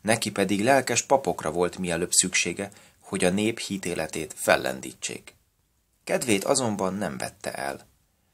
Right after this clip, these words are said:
Ellenkezőleg csak fokozta, s ezért most más oldalról nyúlt a kérdés megoldásához.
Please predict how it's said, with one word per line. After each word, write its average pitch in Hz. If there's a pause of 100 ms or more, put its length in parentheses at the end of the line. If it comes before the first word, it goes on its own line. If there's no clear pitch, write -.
(260)
Ellenkezőleg 95
csak -
fokozta, - (140)
s -
ezért 95
most 135
más 165
oldalról 90
nyúlt 80
a 87
kérdés 78
megoldásához. 73